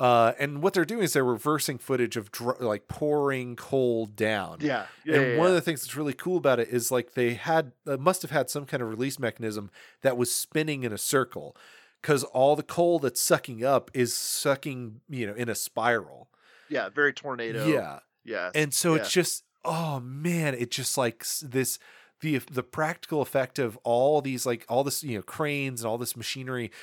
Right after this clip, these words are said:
Speaker 1: just bending and twisting and ripping into the sky, and then the coal sucking up with it. It's
Speaker 2: Yeah.
Speaker 1: just <laughs> like,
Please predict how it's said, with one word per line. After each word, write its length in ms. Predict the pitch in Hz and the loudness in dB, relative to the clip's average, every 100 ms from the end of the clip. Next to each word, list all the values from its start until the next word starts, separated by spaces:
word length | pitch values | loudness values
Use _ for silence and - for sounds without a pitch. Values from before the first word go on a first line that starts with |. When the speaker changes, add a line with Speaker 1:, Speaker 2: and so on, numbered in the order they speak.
| - - | -20 -12
Speaker 1:
just 280 | - 127 - _ _ - | -6 -4 -6 _ _ -4
bending 480 | 143 143 147 139 | -2 -2 -4 -4
and 100 | 120 | -6
twisting 460 | - 139 123 - 123 | -4 -2 -2 -4 -6
and 260 | 113 110 107 | -6 -4 -2
ripping 380 | 117 - 139 127 | -2 -4 -6 -6
into 220 | 120 117 | -4 -4
the 100 | 110 | -4
sky, 600 | - 113 110 107 107 107 | -2 -2 2 2 2 -2
and 100 | 107 | -6
then 140 | 107 104 | -6 -6
the 80 | |
coal 460 | - - 156 151 139 | -10 -4 0 2 2
sucking 540 | - - 139 - 135 | -2 -2 -4 -4 -4
up 180 | 117 - | -4 -2
with 260 | 110 120 123 | 0 0 0
it. 200 | 104 - - - - - _ | -4 -4 -16 -20 -20 -20 _
It's 140 | 127 120 | 2 4
Speaker 2:
Yeah. 120 | 113 | 2
Speaker 1:
just 340 | 110 - - 175 | 2 0 2 2
<laughs> 0 | |
like, 340 | 120 - | 2 -2